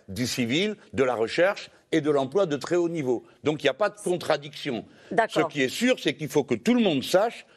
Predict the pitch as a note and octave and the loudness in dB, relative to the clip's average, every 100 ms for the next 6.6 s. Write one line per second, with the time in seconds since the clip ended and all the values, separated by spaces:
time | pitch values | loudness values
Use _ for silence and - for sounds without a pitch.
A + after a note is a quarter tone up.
0 | _ - F3 E3+ F#3 - G3+ A3+ A3 - | _ -4 0 2 0 2 2 2 0 -6
1 | C3 C3+ F3+ - E3+ F3 G#3 F#3+ - F#3+ | -2 2 0 2 0 2 2 2 0 -2
2 | G#3+ - - - - F3 E3 D#3+ D3 B2+ | -2 -8 -16 -2 0 2 0 0 2 2
3 | G2 G#2+ B2+ A#3 B3+ - - - - - | 2 -2 0 2 2 -2 -12 -12 -12 -2
4 | G#3+ A3 E3+ C#3+ C#3+ F3+ - D3+ F3+ G#3+ | 2 4 4 4 2 -6 0 0 0 -4
5 | C#3+ D3+ A#3+ G3 D#3+ D3+ D3+ D#3 A3 G3+ | -6 -2 0 0 0 2 0 0 0 0
6 | E3+ G3 - C3+ - | -2 -4 -2 -2 -2